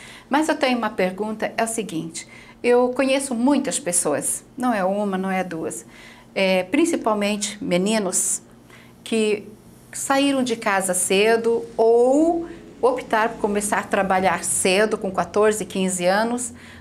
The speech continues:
né? Pra, tipo assim, "Eu vou começar cedo porque eu vou me aposentar cedo". E, e daí como que fica, doutor, todo, tudo isso? E daí, mais tarde, ele trabalha,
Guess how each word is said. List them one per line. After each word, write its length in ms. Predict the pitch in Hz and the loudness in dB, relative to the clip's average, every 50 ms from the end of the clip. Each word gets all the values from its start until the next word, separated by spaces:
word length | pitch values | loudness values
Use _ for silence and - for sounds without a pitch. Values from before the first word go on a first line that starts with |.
| - - | -14 -6
né? 360 | - 185 202 220 240 254 254 - - - - - - - | 0 2 2 2 2 0 -4 -8 -14 -20 -20 -12 -4 0
Pra, 420 | 220 214 214 214 208 208 202 196 | 2 2 4 4 4 4 2 2
tipo 240 | 196 202 233 247 220 | 0 -2 -2 0 0
assim, 260 | 214 214 - 220 202 | -2 0 0 0 0
"Eu 80 | 196 196 | 2 2
vou 120 | 233 240 | 0 0
começar 400 | 240 226 202 196 190 190 185 170 | 0 -2 -2 0 0 0 0 -2
cedo 420 | - - - 220 226 247 247 254 | -2 0 2 4 4 4 2 2
porque 160 | 247 254 - 233 | -2 0 0 0
eu 40 | |
vou 100 | 214 226 | 0 0
me 120 | 220 220 214 | 0 0 -4
aposentar 640 | 214 - 226 214 202 214 196 202 - 208 202 208 | -2 0 0 2 2 2 0 0 0 -2 -2 0
cedo". 460 | - - - 220 170 156 - 180 - - - - - - - - - - - - - - - - - - - - - - - - - | 0 0 2 4 4 2 2 0 -6 -12 -14 -18 -20 -20 -20 -20 -20 -20 -20 -20 -20 -20 -20 -20 -20 -20 -20 -20 -20 -20 -16 -6 -2
E, 400 | 220 254 277 311 359 415 440 - - - - - - - - - - - - - - - | 2 2 4 4 2 0 -2 -6 -14 -18 -20 -20 -20 -20 -20 -20 -20 -20 -20 -14 -4 -2
e 100 | 269 302 | 0 2
daí 280 | - 311 302 311 311 | 4 4 4 4 2
como 320 | 311 - 320 320 320 311 320 | 2 2 2 4 4 2 2
que 120 | - 294 | 2 0
fica, 400 | 294 294 - 269 269 262 - 220 | 0 2 0 0 0 2 0 0
doutor, 440 | 185 202 208 208 - 214 185 190 190 | 2 0 0 2 2 2 2 2 2
todo, 360 | 190 190 226 233 233 233 233 | 0 2 2 4 2 2 0
tudo 300 | - - 254 226 240 233 | 0 0 2 4 4 4
isso? 460 | 214 190 175 160 156 - - - 143 - - - - - - - - - - | 4 4 4 4 2 0 0 -2 -6 -10 -12 -20 -20 -20 -20 -20 -20 -8 -2
E 240 | - 208 220 220 226 | 2 2 4 4 2
daí, 500 | 196 247 262 269 262 294 320 330 339 339 | 2 2 2 2 4 2 2 2 2 2
mais 280 | 302 254 285 294 294 - | 2 2 2 2 0 0
tarde, 640 | - 247 208 208 233 233 240 240 - 302 339 403 - - - | 0 2 2 2 2 0 -2 -2 -2 -2 -2 -4 -4 -2 2
ele 300 | 240 233 240 247 247 254 | 2 4 4 4 2 2
trabalha, 840 | 254 247 240 240 226 220 208 202 202 214 220 220 240 254 277 302 | 2 2 2 2 2 2 2 4 4 2 2 2 2 2 2 0